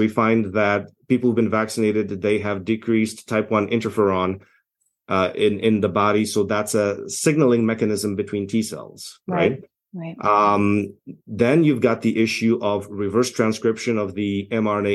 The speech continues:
Speaker 1: into our genome, which we knew could happen, that the spike protein could actually be integrated into our own D N A. And then it's like, the question is, okay, where does it integrate? It could be integrated into a proto-oncogene, which could,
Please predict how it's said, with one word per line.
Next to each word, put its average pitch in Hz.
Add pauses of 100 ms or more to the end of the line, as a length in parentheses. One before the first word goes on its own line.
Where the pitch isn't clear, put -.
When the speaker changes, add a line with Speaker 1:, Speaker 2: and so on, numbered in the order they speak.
(120)
Speaker 1:
into 104
our 92
genome, 104 (160)
which 104
we 107
knew 139
could 190
happen, 92 (540)
that 107
the 113
spike 175
protein 123
could 113
actually 117 (160)
be 104
integrated 104 (160)
into 113
our 113
own 117
D 101 (120)
N 82
A. 78 (400)
And 113
then 120
it's 120
like, 110 (240)
the 113
question 131
is, 107
okay, 113
where 123
does 123
it 117
integrate? 107
It 113
could 127
be 120
integrated 110
into 107
a 87
proto-oncogene, 123
which 98
could, 90